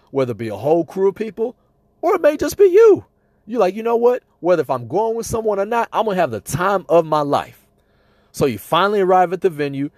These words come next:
you got your parking spot, you all checked in, and then before you get to your seat, you either need to use the restroom and or you stop by the concession stand and get you a snack or two,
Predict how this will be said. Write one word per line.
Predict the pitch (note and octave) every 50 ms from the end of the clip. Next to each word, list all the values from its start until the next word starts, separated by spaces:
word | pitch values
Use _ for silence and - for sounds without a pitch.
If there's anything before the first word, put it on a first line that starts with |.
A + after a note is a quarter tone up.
| _ _
you | - A#2+
got | B2 A#2 - -
your | F#2
parking | - - D#3+ D#3+ D3+ D#3+ D3+
spot, | - - E3 D3+ D#3 - - _ _ _
you | - F2+ G#2 B2
all | C3+ C#3 C#3+
checked | - - D#3+ C#3+ C3 - D#3
in, | D3+ D#3 D#3 D#3 D#3+ - _ _ _ _ _ -
and | G#2 G#2+
then | A2+ G#2+
before | F#2 F#2 - - - D3 D#3 D#3+
you | D#3+ D#3 D3+
get | D#3 E3+ -
to | - E3
your | D#3 D#3
seat, | - - - G3 F3 D#3 C3 _ _ _ _ _
you | - D3 D#3 D3+
either | C3 B2+ A#2+ A#2
need | A#2+ A#2+ A2
to | G#2+
use | G#2+ G#2+ F#2+
the | F#2 F2+
restroom | F#2 B2 D3+ D3+ D3 - - D3+ D3+ D3+ C#3 - -
and | C3 C#3 D3 D3+ D3+ C#3 -
or | - D3+ D3+ D3+ D#3 D#3+ F3 _ _ -
you | A2+ A2
stop | - - - B2+ A#2 A2
by | A#2 A#2+ A2+
the | A2
concession | - - F#2+ - - D#3 C#3+ - B2
stand | G#2+ - - A#2 A2+ A2+ A2+ - _ _ -
and | G#2+ G#2+
get | G#2+ B2+ B2 -
you | - B2
a | G2+ -
snack | - - D3 D#3 D3+ -
or | D#3 C#3
two, | - - E3+ E3+ F3+